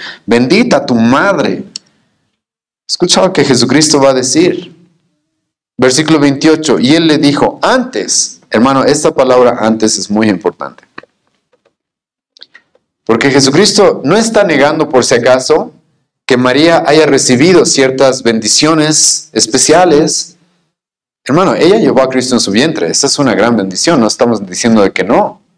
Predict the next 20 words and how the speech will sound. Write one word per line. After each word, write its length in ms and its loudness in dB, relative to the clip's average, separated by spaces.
No 100 -2
estamos 360 0
diciendo, 400 0
hermano, 280 0
de 80 -2
que 100 -2
María 300 2
no 100 0
haya 160 2
recibido 420 2
una 160 2
gracia 440 0
y 40 -2
un 140 -6
privilegio 540 0
especial 640 0
que 100 -4
no 160 0
se 140 -2
merecía. 760 0